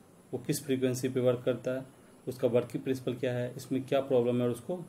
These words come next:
दूर कैसे करेंगे। तो आइए जानते हैं ट्रोपोस्केटर वेव propagation को विस्तारपूर्वक। Tropospheric scatter को हम troposcatter भी बोलते हैं।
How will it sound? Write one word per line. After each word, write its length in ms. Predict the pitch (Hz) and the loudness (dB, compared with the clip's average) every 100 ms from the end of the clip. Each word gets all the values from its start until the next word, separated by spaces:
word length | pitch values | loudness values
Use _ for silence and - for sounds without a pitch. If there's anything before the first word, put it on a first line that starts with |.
| - | -10
दूर 200 | 120 123 113 | 0 0 2
कैसे 220 | 113 120 | -2 -2
करेंगे। 360 | 107 104 104 104 - - - - | -4 -4 -4 -10 -14 -20 -20 -8
तो 120 | - 127 | -6 0
आइए 180 | 127 131 | 2 2
जानते 340 | 131 127 127 | 2 0 -2
हैं 140 | 147 - | -4 -2
ट्रोपोस्केटर 720 | 127 - 127 - 123 139 143 - - - | -4 -2 -4 -2 -4 -4 -4 -8 -20 -12
वेव 200 | 117 127 | 0 2
propagation 540 | 131 127 117 113 113 120 | 2 -2 -2 -4 -4 -4
को 120 | 120 | -4
विस्तारपूर्वक। 840 | 120 113 - 110 98 113 101 101 - - - - - - - - - - - | -4 -4 -2 -2 -2 -6 -6 -8 -12 -20 -20 -20 -20 -20 -20 -20 -20 -20 2
Tropospheric 800 | 147 139 170 156 - 151 143 139 | 4 6 4 4 4 4 6 4
scatter 440 | - - 131 151 | -4 0 4 4
को 140 | 143 131 | 2 -2
हम 140 | 127 - - - | -6 -8 -18 -2
troposcatter 680 | 135 127 139 131 - 127 131 | 2 2 2 -2 0 2 2
भी 160 | 113 | 0
बोलते 360 | 107 107 101 - | 0 -2 -4 -6
हैं। 180 | 107 | -8